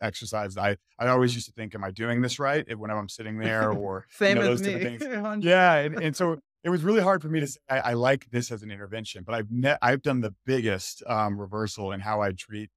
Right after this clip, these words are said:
Speaker 1: mindfulness, meditation, stress reduction. Uh, there have been multiple studies that show even your ability to control your emotions are highly predictive of your epigenetic aging. Um, and, and so, uh, so if there's one big reversal thing that, that I've done,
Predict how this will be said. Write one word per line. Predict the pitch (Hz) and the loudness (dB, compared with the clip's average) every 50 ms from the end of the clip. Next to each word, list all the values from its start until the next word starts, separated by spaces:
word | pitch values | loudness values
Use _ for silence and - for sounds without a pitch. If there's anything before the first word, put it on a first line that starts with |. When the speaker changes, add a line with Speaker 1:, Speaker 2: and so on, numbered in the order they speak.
| _ | _
Speaker 1:
mindfulness, | - 110 101 101 107 107 98 - 101 101 101 98 - | -12 -6 -4 -4 -4 -4 -6 -8 -14 -14 -14 -10 -8
meditation, | 113 107 98 104 101 95 - | -8 -8 -8 -8 -10 -10 -10
stress | - - - 101 101 95 - | -12 -6 -2 -2 -2 -2 -4
reduction. | - 92 92 95 - - 147 151 156 _ _ _ _ _ | -6 -6 -6 -6 -6 -8 -12 -14 -14 _ _ _ _ _
Uh, | - 117 113 | 2 2 2
there | 117 117 139 | 4 2 0
have | 127 | 2
been | 147 135 | 2 2
multiple | 127 139 147 160 - - 151 | 4 4 2 2 0 -2 -4
studies | 123 - 135 123 123 120 | -4 -2 -2 -2 -2 -2
that | 120 117 117 | -4 -6 -8
show | - - 117 110 | -8 -8 -8 -8
even | 113 139 147 160 151 | -8 -10 -8 -6 -4
your | 135 123 117 | -2 -2 -2
ability | 104 92 113 117 120 120 113 110 | -2 -4 -8 -10 -10 -10 -12 -14
to | - | -16
control | _ - 95 92 - - 120 123 131 | _ -16 -16 -16 -10 -8 -8 -6 -6
your | 123 107 104 | -8 -8 -10
emotions | 98 92 92 101 113 123 123 - - - - - - _ _ _ | -10 -8 -6 -6 -4 -4 -6 -8 -10 -16 -20 -20 -20 _ _ _
are | - 120 117 | -2 -2 0
highly | 107 113 113 113 113 110 | 2 4 4 4 2 0
predictive | 107 - 98 104 92 - 101 87 | -2 -6 -12 -16 -14 -14 -18 -20
of | 92 87 | -16 -12
your | 92 90 | -10 -8
epigenetic | 90 87 - 92 - - 90 87 82 85 - | -10 -10 -10 -14 -18 -14 -12 -12 -12 -12 -14
aging. | - 92 95 90 - - - - _ _ _ _ _ - | -14 -14 -14 -14 -14 -18 -20 -20 _ _ _ _ _ 0
Um, | 110 110 110 107 107 113 | 4 4 6 6 4 2
and, | 120 - 117 113 120 117 | 0 -2 -4 -6 -6 -4
and | - 120 110 - | -4 -4 -4 -2
so, | - 120 113 110 110 | 0 2 2 4 4
uh, | 107 104 104 101 104 95 | 6 6 6 6 4 2
so | 104 - 117 113 110 | 0 -2 -2 -2 -2
if | 107 92 | -2 -2
there's | 123 120 117 | -2 -2 2
one | 123 143 160 156 | 4 4 4 4
big | 117 127 120 120 123 123 123 - | 2 0 0 0 0 -4 -6 -6
reversal | 113 101 113 117 120 - 135 123 | -4 -2 0 0 0 -2 -4 -6
thing | - - 135 139 139 | -6 -4 -2 -2 -2
that, | 113 98 82 | -2 -2 -4
that | 78 98 | -4 -2
I've | 98 95 104 113 117 | 0 2 2 2 0
done, | 120 139 143 151 160 180 | -2 -2 -4 -2 -4 -6